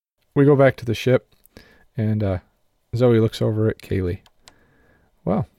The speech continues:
I feel that, uh, we've earned a night out.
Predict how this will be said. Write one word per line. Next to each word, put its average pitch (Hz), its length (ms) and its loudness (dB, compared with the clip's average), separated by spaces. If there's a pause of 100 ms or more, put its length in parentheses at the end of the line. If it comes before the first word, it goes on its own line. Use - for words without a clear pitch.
(1000)
I 120 100 -8
feel 131 280 0
that, 127 260 -2
uh, 110 140 0 (360)
we've 180 180 2
earned 139 180 2
a 135 60 -2
night 135 200 0
out. 165 260 0